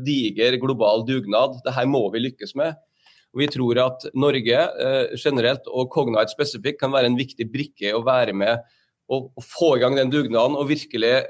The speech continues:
både få kompetansen opp til mennesker, få selvtilliten inn i mennesker, slik at man forstår hva det her er for noe, og fjerne bøss og føss og misforståelser, slik at man virkelig sammen kan drive den,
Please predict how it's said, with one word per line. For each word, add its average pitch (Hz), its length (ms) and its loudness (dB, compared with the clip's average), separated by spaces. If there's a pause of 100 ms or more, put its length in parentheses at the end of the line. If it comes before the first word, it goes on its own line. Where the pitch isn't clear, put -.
(140)
både 165 240 2
få 160 180 -2
kompetansen 120 680 -4
opp - 80 -18
til 127 160 -6
mennesker, 185 400 -4
få 190 80 -6
selvtilliten 120 720 -4
inn 120 80 0
i 123 80 -2
mennesker, 156 480 -2
slik 143 160 -2
at 139 80 -6
man 123 80 -10
forstår 113 480 -2
hva 123 80 0
det 127 80 0
her 120 140 2
er 117 40 -4
for 123 140 -2
noe, 165 160 0
og - 160 -12
fjerne 127 500 2
bøss - 380 -2
og 135 160 -8
føss 190 220 -2 (560)
og 160 140 -2
misforståelser, 147 840 0 (280)
slik 139 160 -2
at 147 80 0
man 147 160 2
virkelig 131 380 0 (300)
sammen 147 520 0 (200)
kan 143 200 2 (240)
drive 135 480 2
den, 135 160 0